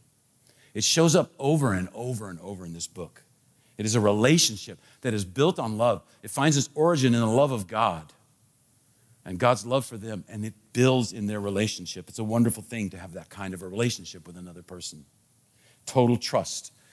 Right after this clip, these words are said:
that the other person wants what's best for you.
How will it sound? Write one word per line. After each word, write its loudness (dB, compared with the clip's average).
that -2
the -2
other -2
person -6
wants -4
what's -4
best -2
for -8
you. -6